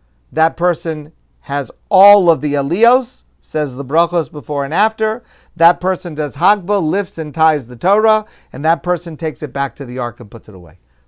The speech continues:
One person. It's an amazing thing.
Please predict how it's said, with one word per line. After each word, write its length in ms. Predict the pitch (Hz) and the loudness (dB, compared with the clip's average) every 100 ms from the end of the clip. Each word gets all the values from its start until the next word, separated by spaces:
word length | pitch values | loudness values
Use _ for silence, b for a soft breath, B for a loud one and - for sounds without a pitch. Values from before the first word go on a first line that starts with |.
| _ | _
One 360 | 113 156 180 156 | -2 0 0 -2
person. 340 | 151 - - _ _ _ _ _ _ _ _ _ _ _ _ _ _ _ _ _ _ _ _ _ _ _ _ _ - | -6 -8 -18 _ _ _ _ _ _ _ _ _ _ _ _ _ _ _ _ _ _ _ _ _ _ _ _ _ -14
It's 80 | |
an 100 | 147 | -10
amazing 500 | 139 147 156 147 156 | -8 -4 -4 -4 -10
thing. 220 | 135 107 | -10 -12